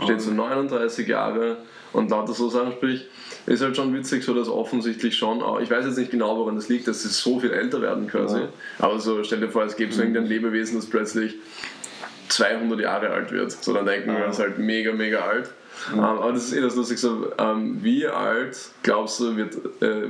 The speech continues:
Speaker 1: wurde das älteste Tier, so dass es quasi jemals gegeben hat?
Speaker 2: Also fix so eine Schildkröte oder so, oder?
Speaker 1: Nein, keine
Speaker 2: Nicht?
Speaker 1: Schildkröte.
Speaker 2: Also ist das schon lang her?
Speaker 1: Nein.
Speaker 2: Ach so, nein, dieser Wal, oder?
Speaker 1: Ja, nein,
Speaker 2: Ja,
Speaker 1: kein Wal,
Speaker 2: oder
Speaker 1: kein
Speaker 2: Hai.
Speaker 1: Wal. Ja, voll.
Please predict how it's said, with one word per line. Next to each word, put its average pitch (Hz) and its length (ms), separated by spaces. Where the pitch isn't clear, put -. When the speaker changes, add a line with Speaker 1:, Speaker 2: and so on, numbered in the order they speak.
Speaker 1:
wurde 110 220
das 107 280
älteste 117 560
Tier, 107 380
so 104 160
dass 107 200
es - 300
quasi 101 240
jemals 104 320
gegeben 101 380
hat? - 200
Speaker 2:
Also 92 340
fix 92 280
so 98 100
eine 92 120
Schildkröte 95 640
oder 92 180
so, 92 160
oder? 98 300
Speaker 1:
Nein, 107 360
keine 110 200
Speaker 2:
Nicht? 110 80
Speaker 1:
Schildkröte. 113 560
Speaker 2:
Also 101 460
ist 107 140
das 104 100
schon 107 180
lang 101 260
her? 110 400
Speaker 1:
Nein. 104 420
Speaker 2:
Ach 113 100
so, 151 120
nein, 147 240
dieser 120 200
Wal, 113 380
oder? 110 420
Speaker 1:
Ja, 123 240
nein, 123 300
Speaker 2:
Ja, 131 60
Speaker 1:
kein 120 160
Wal, 110 220
Speaker 2:
oder 113 80
Speaker 1:
kein 117 100
Speaker 2:
Hai. 113 140
Speaker 1:
Wal. 113 160
Ja, 110 200
voll. 107 240